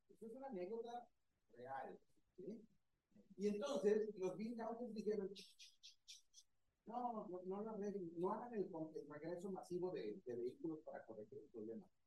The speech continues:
La probabilidad de que algunos carros exploten es tanta y la probabilidad de que, los, de, de que las personas que los demanden por eso es tanta,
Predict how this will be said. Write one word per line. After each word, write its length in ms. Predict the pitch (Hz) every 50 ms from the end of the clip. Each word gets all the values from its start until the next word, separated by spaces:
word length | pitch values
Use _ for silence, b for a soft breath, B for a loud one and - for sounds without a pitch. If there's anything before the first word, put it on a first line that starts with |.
| _ _ _ _ _
La 140 | 131 131 139
probabilidad 600 | 156 160 156 160 160 160 160 175 190 202 208 220
de 120 | 226 220
que 80 | - 170
algunos 340 | 160 - 185 190 196 185 -
carros 260 | 190 190 190 - -
exploten 680 | - - _ _ - 214 220 - 220 226 233 226 233 226 - - - - _
es 160 | - - -
tanta 420 | 208 214 233 247 240 277 285 285 - - _ _ _ _ _ _ -
y 60 | 185
la 180 | 180 175 165 -
probabilidad 460 | 170 170 165 170 175 190 208 233 247
de 140 | 247 - 233
que, 100 | 214 196
los, 260 | 180 170 165 165 - - - - -
de, 160 | - 151 151 147
de 140 | 147 151 147
que 60 | 151
las 140 | 147 147 -
personas 440 | - - 180 180 190 190 196 196 190 175
que 80 | 165
los 100 | 151 -
demanden 500 | - - 151 165 175 175 175 175 175 175
por 140 | 160 147 165
eso 220 | 196 190 - 214
es 100 | 208 - -
tanta, 320 | 185 175 190 185 226 226